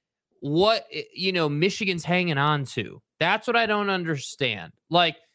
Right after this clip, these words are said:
it doesn't really matter, as I always say, what you did per se. It's if you can get out of it. And you're not getting out of this one because he was sloppy with, with what he did here.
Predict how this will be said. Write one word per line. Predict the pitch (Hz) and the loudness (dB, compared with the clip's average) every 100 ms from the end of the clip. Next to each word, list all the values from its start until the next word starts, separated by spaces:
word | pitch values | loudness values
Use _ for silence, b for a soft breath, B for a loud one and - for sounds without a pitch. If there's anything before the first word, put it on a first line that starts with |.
| _ _ - | _ _ -2
it | 190 160 | -2 0
doesn't | 202 233 262 | 0 0 0
really | 240 247 240 | 4 6 6
matter, | 220 175 175 165 | 4 2 2 2
as | 147 139 | 2 2
I | 151 | 2
always | 151 147 139 | 2 0 -2
say, | - 143 131 | 0 0 0
what | - 113 147 165 | -4 0 4 4
you | 147 147 151 | 0 -4 -4
did | 123 107 131 165 175 | -4 -2 0 -2 0
per | 202 208 | 2 2
se. | 202 220 220 | 2 2 4
It's | 190 - | 2 0
if | - 202 214 | -2 0 0
you | 202 | -4
can | 202 208 | -2 -2
get | 185 180 | 0 2
out | 147 151 156 | 4 4 2
of | 107 | 0
it. | 92 - - | -6 -8 -2
And | 156 160 | -2 0
you're | 170 | 0
not | 196 226 233 | 2 0 -2
getting | 240 226 | -4 -2
out | 208 233 | 2 2
of | 220 180 | 2 2
this | 170 - | -2 0
one | 165 175 | 0 0
because | 175 175 185 165 | 0 -2 -2 -2
he | 208 | -2
was | 202 196 | -2 -2
sloppy | - 165 180 202 190 | -2 2 2 0 -2
with, | 160 143 | -2 -2
with | 156 160 | -6 -4
what | 143 147 | 0 2
he | 196 | 0
did | 185 302 311 | -2 -2 -2
here. | 165 107 | -4 -4